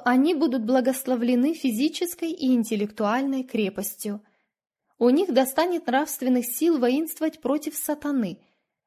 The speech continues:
Они всё преодолеют во имя того, кто превозмог ради них силу аппетита.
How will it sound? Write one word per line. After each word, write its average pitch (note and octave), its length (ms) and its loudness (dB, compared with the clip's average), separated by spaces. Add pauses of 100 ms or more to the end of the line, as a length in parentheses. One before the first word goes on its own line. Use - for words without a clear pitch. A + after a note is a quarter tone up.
(140)
Они A#3 260 2
всё D#4 320 -2
преодолеют G#3+ 720 2
во A3 160 0
имя G#3 320 0
того, B3 420 -2 (320)
кто E4+ 220 0
превозмог D#4 720 2
ради C#4 260 2
них B3+ 300 4
силу C4 520 -4
аппетита. G#3 840 -6